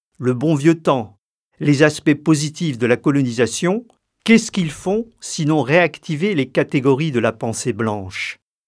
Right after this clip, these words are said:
Ce sont des discours qui délégitiment d'autres personnes, qui leur disent qu'ils ne sont pas français. C'est plus facile à dépasser pour moi. Je suis joueur de foot.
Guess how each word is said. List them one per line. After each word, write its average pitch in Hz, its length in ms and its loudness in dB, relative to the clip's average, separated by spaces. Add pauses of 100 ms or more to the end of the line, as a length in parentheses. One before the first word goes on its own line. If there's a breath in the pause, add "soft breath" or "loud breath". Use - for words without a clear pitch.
(720)
Ce 156 120 -6
sont 208 200 -2
des 151 200 0
discours 185 640 -6
qui 147 180 -6
délégitiment 147 1300 -2
d'autres 127 420 -2
personnes, 101 680 -6 (560)
qui 147 140 -2
leur 147 200 4
disent 180 380 -6
qu'ils 139 160 -4
ne 135 80 0
sont 120 240 -8
pas 147 200 2
français. 123 600 -8 (760)
C'est - 260 -4
plus 156 180 -2
facile 156 480 0
à 123 40 8
dépasser 135 520 0
pour 117 180 -8
moi. 101 300 -6 (420)
Je 131 140 -6
suis 160 500 -8
joueur 151 380 2
de 147 100 -2
foot. - 440 -12